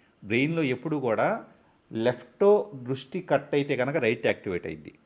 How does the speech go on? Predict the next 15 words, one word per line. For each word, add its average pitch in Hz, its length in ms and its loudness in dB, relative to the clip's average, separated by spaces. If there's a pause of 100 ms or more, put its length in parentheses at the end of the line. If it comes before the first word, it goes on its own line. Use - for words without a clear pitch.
(500)
రైట్ 147 300 4
దృష్టి 156 300 -6
కట్ 135 180 -2
అయితే 143 240 0
లే-, 110 300 2
లెఫ్ట్ 101 260 -4
యాక్టివేట్ 95 420 -4
అయ్యిద్ది. 87 240 -12 (920)
ఎంత 107 160 0
సైన్స్ 143 360 -4
ఉంటుందంటే, 131 680 -4 (320)
ఎప్పుడైతే 170 440 0
లెఫ్ట్ 143 360 -2
తగ్గిపోతుందో 120 540 -4
విజన్, 98 500 -6